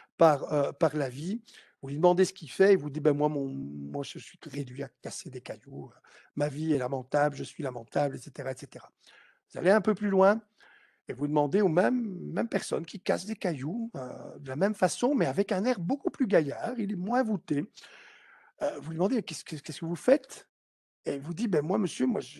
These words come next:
je, j'ai trouvé que ça comme travail, mais grâce à ça, je gagne ma vie, euh, pour ma famille. Et donc, euh, euh, ben voilà, je, je n'ai que ça à faire. C'est peut-être pas très intéressant, mais, euh, bon, ben, je,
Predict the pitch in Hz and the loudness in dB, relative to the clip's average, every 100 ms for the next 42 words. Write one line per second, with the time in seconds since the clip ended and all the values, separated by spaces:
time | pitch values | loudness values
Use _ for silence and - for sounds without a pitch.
0 | - - - - 160 233 - 226 226 185 | -20 -20 -20 -16 2 4 6 8 8 6
1 | - 147 123 226 190 135 - 160 139 - | 2 0 4 4 2 0 -2 -2 0 4
2 | 214 196 151 147 143 135 143 220 - - | 4 4 2 0 0 -6 -4 -6 -8 -20
3 | - - 165 147 - 190 190 185 160 123 | -20 -6 2 2 2 4 4 6 2 2
4 | 160 208 147 151 165 151 143 - - - | 0 0 2 2 2 2 0 0 -14 -16
5 | - - - 127 - - - 147 123 131 | -8 -6 -4 -6 -6 -8 -6 -8 -8 -10
6 | 139 127 131 147 143 156 135 170 190 175 | -12 -12 -6 -6 0 0 4 6 6 2
7 | - 139 170 175 156 147 151 - 240 208 | -4 0 2 2 -2 0 -2 4 4 6
8 | 156 - - - - 156 147 139 139 135 | 2 -2 -16 -18 -2 4 4 4 0 -6
9 | 113 131 - - 135 | -10 -18 -20 -20 -20